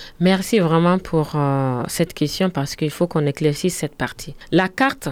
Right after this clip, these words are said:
c'est, ça te permet de deux choses, de nous appeler pour prendre des rendez-vous sur place, mais on ne va pas t'accompagner. Et aussi, même si on ne t'accompagne pas, on peut suivre ton parcours médical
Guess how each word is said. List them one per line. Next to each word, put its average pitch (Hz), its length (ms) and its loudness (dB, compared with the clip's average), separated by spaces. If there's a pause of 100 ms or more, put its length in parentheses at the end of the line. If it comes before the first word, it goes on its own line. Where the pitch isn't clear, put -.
(120)
c'est, - 260 0
ça 165 220 0
te 170 100 -10
permet 190 440 0
de 151 100 0
deux 135 160 -2
choses, 127 260 -6
de 156 80 2
nous 180 220 4
appeler 180 440 2
pour 214 300 -6
prendre 175 300 -2
des 147 100 2
rendez-vous 135 640 -4
sur - 220 -6
place, - 400 -6 (100)
mais 156 80 -2
on 165 60 2
ne 165 60 2
va 160 100 2
pas 170 160 0
t'accompagner. 131 680 -4 (140)
Et - 160 2
aussi, 254 540 2 (140)
même 240 180 4 (100)
si - 260 0
on 180 100 4
ne 175 40 0
t'accompagne 170 600 -2 (240)
pas, 214 220 0 (140)
on 160 120 -6
peut 254 260 2
suivre 208 380 -2
ton 156 240 0
parcours 160 560 -4
médical 156 480 -4